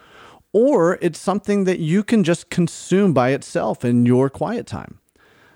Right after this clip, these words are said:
After my wife saw it, she said she wanted to buy several copies just to have on our coffee table at home.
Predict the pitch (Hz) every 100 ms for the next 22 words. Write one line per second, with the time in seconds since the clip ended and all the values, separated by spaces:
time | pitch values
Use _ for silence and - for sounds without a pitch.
0 | _ - 135 147 117 117 131 - 123 120
1 | - 127 - 117 135 127 113 98 110 110
2 | 139 123 127 - 127 123 120 107 - 123
3 | 127 120 117 113 104 - 131 139 123 107
4 | 104 98 95 71 120 110 92